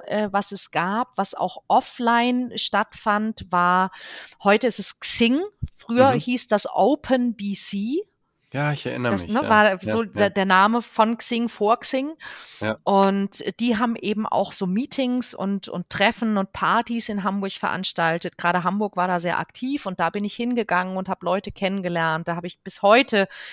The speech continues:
Speaker 1: aus dieser Zeit noch Freunde und Bekannte von damals.
Speaker 2: Und hast
Speaker 1: Ähm,
Speaker 2: aktiv auch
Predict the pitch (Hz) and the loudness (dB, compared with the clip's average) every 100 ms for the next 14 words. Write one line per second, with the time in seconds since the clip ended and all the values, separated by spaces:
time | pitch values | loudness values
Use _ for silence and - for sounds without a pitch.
0 | - - 180 - 208 202 190 - - 185 | -14 -8 -8 -6 -2 2 2 2 0 2
1 | 208 233 190 185 - - 165 175 208 202 | 2 -2 -2 -2 -4 -4 -2 -2 -2 -2
2 | 190 - - 185 180 214 202 - 160 151 | -4 -8 -6 -2 -2 -2 -6 -8 -8 -4
3 | 156 160 160 208 - - - - - - | -4 -2 -2 -4 -6 -14 -18 -16 -16 -14
4 | - 147 156 175 170 170 170 190 - 151 | -4 0 2 2 2 0 -4 -4 -2 0
5 | 151 | 0